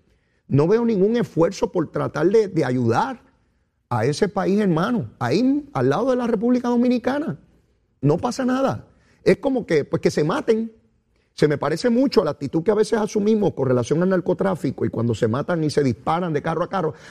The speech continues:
¡Ay, olvídate de eso! Tres, tres narcotraficantes menos, que se sigan matando entre ellos. Sí, esa actitud de, de incapacidad de atender el problema y un poco, pues, que se fastidien,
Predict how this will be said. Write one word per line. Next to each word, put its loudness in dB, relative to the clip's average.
¡Ay, 0
olvídate 0
de 0
eso! -2
Tres, 2
tres 2
narcotraficantes 0
menos, 0
que 2
se 4
sigan 2
matando -2
entre 2
ellos. 0
Sí, 2
esa 2
actitud 2
de, 2
de 6
incapacidad 0
de 0
atender 2
el 0
problema 0
y 6
un 2
poco, 0
pues, 2
que 0
se 2
fastidien, 0